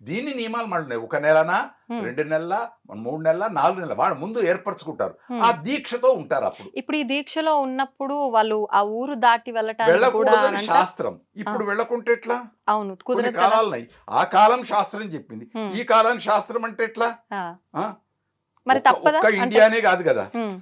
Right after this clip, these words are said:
Speaker 1: విదేశాలకు కూడా వెళ్ళాల్సి వస్తుంది.
Speaker 2: వెళ్ళాల్సి వస్తుంది.
Speaker 1: వెళ్ళాల్సినప్పుడు ఎట్లా?
Speaker 2: మ్మ్.
Speaker 1: విమానం ఎక్కను, నేను సముద్రం ఎక్కనంటే ఎట్లా?
Speaker 2: అవును.
Speaker 1: శాస్త్రం శాస్త్రం.
Speaker 2: మ్మ్.
Speaker 1: ఉచితమా అనుచితమా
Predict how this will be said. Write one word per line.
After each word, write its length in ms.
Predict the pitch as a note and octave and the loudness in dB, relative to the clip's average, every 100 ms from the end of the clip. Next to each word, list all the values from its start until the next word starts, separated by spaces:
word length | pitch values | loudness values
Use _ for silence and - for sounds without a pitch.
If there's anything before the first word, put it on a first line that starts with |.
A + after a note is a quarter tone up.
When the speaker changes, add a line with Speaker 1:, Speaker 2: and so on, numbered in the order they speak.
| - | -6
Speaker 1:
విదేశాలకు 520 | F3+ B3 G#3 A3+ A3+ | 0 0 4 4 4
కూడా 160 | A3+ | 2
వెళ్ళాల్సి 440 | A#3 G3+ A3 A3 G3 | 2 2 2 2 0
వస్తుంది. 120 | G#3+ | -2
Speaker 2:
వెళ్ళాల్సి 380 | G#3 F#3+ F3 F#3 | 0 0 -4 -4
వస్తుంది. 80 | F#3+ | 2
Speaker 1:
వెళ్ళాల్సినప్పుడు 420 | B3 G#3 A#3+ A#3 | 2 2 0 0
ఎట్లా? 300 | A3 A3+ B3 | 2 2 2
Speaker 2:
మ్మ్. 320 | A3 - A3+ | 0 -8 -6
Speaker 1:
విమానం 320 | F#3 G#3 F#3+ | -2 0 -2
ఎక్కను, 300 | F3 G3 G3 | -4 -4 -4
నేను 180 | G3 G3 | -4 -6
సముద్రం 480 | F3 F#3 F#3 G3 G3 | -4 -4 -4 -8 -8
ఎక్కనంటే 400 | F#3+ G3 G#3 G#3 | -6 -6 -6 -8
ఎట్లా? 320 | G#3 G#3+ A3 _ - | -6 -8 -8 _ -18
Speaker 2:
అవును. 180 | G#3 F#3 - | -18 -16 -10
Speaker 1:
శాస్త్రం 520 | - C3 - - F#4 | -4 -2 -2 -6 -6
శాస్త్రం. 640 | C#4 - B2+ - F3 F#3+ - _ | -8 -6 -6 -6 -10 -10 -14 _
Speaker 2:
మ్మ్. 160 | G#3 F#3+ | -14 -12
Speaker 1:
ఉచితమా 480 | F#3+ E3 A3 A#3+ B3 | -12 -8 -2 0 2
అనుచితమా 800 | B3+ E3+ G3+ A3 G#3+ G#3+ D4+ | 2 0 -2 -4 0 2 2